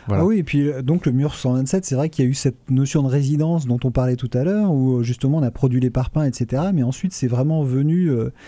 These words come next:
Speaker 2: des départements génie civil et puis, euh, génie mécanique, hein, et productique, de, euh, de, de transformer ce, ces parpaings en quelque chose, euh, à construire, en fait. Voilà. À un moment donné, on a eu une discussion avec, euh,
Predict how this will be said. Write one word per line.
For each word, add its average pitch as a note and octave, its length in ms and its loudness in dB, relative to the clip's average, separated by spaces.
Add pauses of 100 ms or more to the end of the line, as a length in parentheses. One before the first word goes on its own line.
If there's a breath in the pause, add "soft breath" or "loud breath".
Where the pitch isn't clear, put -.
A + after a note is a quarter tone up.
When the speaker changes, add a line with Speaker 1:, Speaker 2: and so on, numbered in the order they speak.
(160 loud breath)
Speaker 2:
des B2+ 100 4
départements C3+ 640 0
génie B2 260 2
civil C#3+ 600 -2
et A#2+ 140 -2
puis, C3 360 -2
euh, A2+ 120 -2
génie A#2+ 240 2
mécanique, B2+ 580 0
hein, A#2 140 0
et A#2+ 120 -2
productique, B2+ 560 -2 (440 loud breath)
de, C3 200 4
euh, B2 360 2 (640 loud breath)
de, C3 640 0
de B2+ 160 0
transformer E3 960 2
ce, B2 640 -2
ces - 180 -2
parpaings G3+ 580 0
en C3 140 -2
quelque B2 320 -2
chose, D#3+ 380 -2
euh, A2+ 220 -4 (100)
à A2+ 100 -6
construire, B2+ 480 -2
en A2 80 -2
fait. - 400 -10
Voilà. C#3 240 -4 (480 loud breath)
À B2 140 -2
un - 20 2
moment B2+ 260 2
donné, B2+ 220 2
on F3 140 2
a C3 40 4
eu B2+ 80 2
une B2+ 140 2
discussion C3+ 640 0
avec, A#2 400 -2
euh, A2+ 220 -6